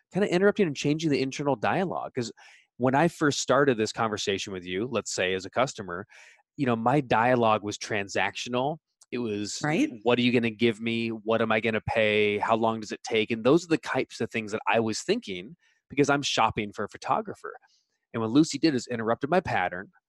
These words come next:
Speaker 1: So it's like, "Yeah, that's a great question. Can I ask you something?" And one of the best ways to interrupt a pattern is to ask a question, right? And that,
Speaker 2: Mm-hmm.
Speaker 1: that was such a great thing. So I love that, that, like, we're on the same page with how to,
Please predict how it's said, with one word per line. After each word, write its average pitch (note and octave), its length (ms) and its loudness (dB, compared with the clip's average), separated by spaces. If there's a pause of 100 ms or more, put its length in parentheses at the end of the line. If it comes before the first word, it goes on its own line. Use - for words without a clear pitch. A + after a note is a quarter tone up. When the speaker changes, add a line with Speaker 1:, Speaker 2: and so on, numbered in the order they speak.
(340)
Speaker 1:
So - 160 2
it's A#2+ 120 2
like, C3 160 2
"Yeah, B3 120 4
that's D3 180 2
a C3+ 40 0
great D3 320 4
question. - 420 -4 (380)
Can C#3 120 -4
I B2 60 0
ask C#3 320 0
you A#2+ 80 -2
something?" E2+ 380 -6 (760)
And G#2+ 300 -2
one A2+ 120 0
of A2 60 -6
the A2 60 -4
best A#2 280 0
ways B2 180 4
to G#2+ 60 -4
interrupt A2 240 -2
a - 40 -8
pattern G2+ 320 -2
is A2+ 80 -8
to - 140 -8
ask F2 160 -8
a G#2 40 -20
question, - 400 -2 (440)
right? G2+ 220 -4
And F3 120 -2
that, A3 80 2
Speaker 2:
Mm-hmm. B3 100 4
Speaker 1:
that G#2+ 80 2
was - 160 -8
such - 160 -8
a A#2+ 60 -10
great G2+ 260 -6
thing. C3+ 300 -4
So G#2 260 0
I F#2+ 100 0
love A2+ 280 0
that, A2 240 0
that, G2 200 -2 (340)
like, F#2+ 180 -6
we're G#2+ 160 0
on G#2 80 -2
the G2+ 60 -8
same G2+ 200 -4
page A2 240 0
with G2 100 -6
how G2 200 0
to, F2 240 -2